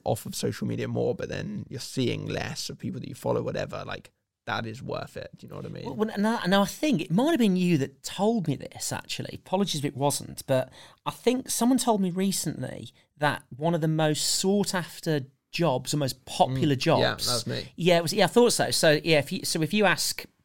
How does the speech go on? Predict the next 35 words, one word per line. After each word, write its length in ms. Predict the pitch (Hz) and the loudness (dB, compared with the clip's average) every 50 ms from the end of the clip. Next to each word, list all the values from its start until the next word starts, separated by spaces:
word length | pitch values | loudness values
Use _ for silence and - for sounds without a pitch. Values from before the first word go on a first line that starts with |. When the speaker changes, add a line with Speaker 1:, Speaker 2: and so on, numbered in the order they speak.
| _ _ _ _ | _ _ _ _
Speaker 1:
It's 120 | - 131 - | -8 -6 -2
the 60 | - 131 | 2 4
number 220 | 131 175 160 156 | 6 6 8 8
Speaker 2:
teenagers 140 | 143 131 123 | 6 6 6
Speaker 1:
one 100 | 143 156 | 6 6
Speaker 2:
nowadays, 320 | 165 160 147 131 139 135 | 6 8 8 8 8 6
Speaker 1:
job. 40 | 131 | 6
Speaker 2:
the 60 | 170 | 6
number 220 | 170 190 214 208 220 | 6 8 8 8 8
one 100 | 208 - | 6 6
job 140 | 196 180 156 | 4 4 4
they 60 | 156 | 2
wanna 180 | 156 160 147 | 2 2 2
be 200 | 131 160 156 127 | 2 2 2 0
is 100 | 123 - | 0 -2
a, 80 | 143 127 131 - | -4 -6 -6 -6
is 160 | - 131 127 | -4 -2 0
a, 100 | 147 143 - _ - | -2 -2 -4 _ -8
a 60 | 143 | -2
blogger 380 | 127 151 147 139 123 143 139 156 | 4 4 4 6 6 4 4 4
influencer, 280 | 175 170 - 202 185 185 | 2 2 2 0 2 4
Speaker 1:
Yeah. 220 | - 131 185 175 175 - - _ _ _ | 4 4 4 2 0 -4 -12 _ _ _
Speaker 2:
I 100 | - 143 | -4 -4
guess. 360 | - - - - - - - - - - _ _ _ _ _ _ | -4 -6 -8 -8 -8 -8 -8 -8 -12 -20 _ _ _ _ _ _
Is 100 | 196 160 | -6 -2
Speaker 1:
Which 100 | - - | 0 2
Speaker 2:
that 60 | 151 | 2
Speaker 1:
is 60 | 151 131 | 2 2
bloody 340 | 135 147 165 156 147 131 120 | 4 6 6 6 6 6 2
scary. 520 | - - - 147 139 135 127 - 67 69 - | 0 0 2 4 4 4 4 2 2 6 8
Speaker 2:
It 60 | 175 | 8
is 80 | 208 190 | 8 8
a 40 | 185 | 6
bit 120 | 170 - - | 4 2 2
scary, 500 | - 139 120 110 92 65 67 - - | 2 2 2 2 0 -4 -6 -8 -12